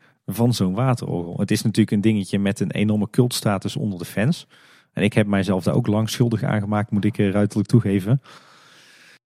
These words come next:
Maar ja, hoe trek je er nog volle zalen mee? En, en wat is de, de, de toegevoegde waarde nog echt, eh, bij zo'n, ehm, ja, om het bijvoorbeeld als zo'n dinnershow te doen?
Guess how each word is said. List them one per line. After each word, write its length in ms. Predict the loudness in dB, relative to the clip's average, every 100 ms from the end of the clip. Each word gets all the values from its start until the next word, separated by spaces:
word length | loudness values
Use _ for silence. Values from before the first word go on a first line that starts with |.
| _ _
Maar 120 | 2
ja, 220 | 4 4 4
hoe 360 | 4 4 0
trek 240 | 2 2 6
je 60 |
er 120 | 4
nog 160 | 4 2
volle 260 | 2 2 4
zalen 380 | 4 4 2
mee? 280 | 0 -4 -6 -8
En, 260 | 0 0 2
en 260 | 0 2
wat 160 | 2 4
is 140 | 4
de, 300 | 4 4 2
de, 360 | 0 0 -2 -4 -8 -8
de 220 | -2 0
toegevoegde 500 | 4 4 4 0 2
waarde 260 | 4 2 2
nog 180 | 0 -2
echt, 280 | -4 -4
eh, 440 | -8 -4 -4 -4 -6
bij 280 | -4 0 0
zo'n, 340 | 0 -2 -2
ehm, 440 | -4 -4 -4 -4 -8 -12 -20 _ _ -10
ja, 260 | -4 -4 -6 _ _ _ _
om 260 | -8 -2 0
het 100 | 0
bijvoorbeeld 360 | 2 2 2
als 120 | 0
zo'n 140 | 2 4
dinnershow 460 | 4 2 0 -2
te 80 | 0
doen? 160 | -2